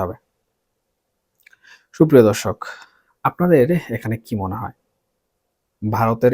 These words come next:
এই পরিবর্তিত অবস্থান কি বাংলাদেশের জন্য ভালো, নাকি এর পেছনে অন্য কোনো গভীর উদ্দেশ্য আছে? নির্বাচনের পর কি আমরা ভারত বাংলাদেশ সম্পর্কের নতুন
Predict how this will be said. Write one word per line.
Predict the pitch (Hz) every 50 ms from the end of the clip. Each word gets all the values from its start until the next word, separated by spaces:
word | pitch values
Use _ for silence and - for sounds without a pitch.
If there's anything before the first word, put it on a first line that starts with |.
| - 87
এই | 113 113 110 113 113 -
পরিবর্তিত | 110 113 117 120 120 120 120 - 123 120 123 117 104 107
অবস্থান | 113 117 - - - 135 135 135
কি | 135 107 - - _ - - - - - - - - 113
বাংলাদেশের | 110 104 107 107 107 110 - 117 110 113
জন্য | 117 113 117 110 107 -
ভালো, | - 107 131 151 143 - _ _ _ _ _ _ _ _ _ _ _ _ _
নাকি | 127 120 - - 123 - - _ _ - - - _ _ - 107
এর | 110 - - - _
পেছনে | - 147 - - - 170 135 101 92 101 127 175 185 165 - - - - - 127
অন্য | 135 131 127 123 -
কোনো | 110 113 107 110
গভীর | 101 117 117 107 104
উদ্দেশ্য | 98 101 113 107 - - - - -
আছে? | - - - _ _ _ _ _ _ _ _ _ _ _ _ _ _ _ _ _ _ _ _ _ _ _ _ _ _ _ _ _ _ _ _ _ _ -
নির্বাচনের | 135 135 123 120 127 131 131 - 151 147 151 147 147 - -
পর | 131 143 143 -
কি | - 143 117 104 101 92 90 104
আমরা | 110 110 107 101 101 95 107 123
ভারত | 123 120 127 131 127 - - - - 123 113 110
বাংলাদেশ | 107 107 107 107 107 110 110 - - -
সম্পর্কের | 110 107 - 135 131 - - 98 101 123 135 - - 123 113
নতুন | 107 - -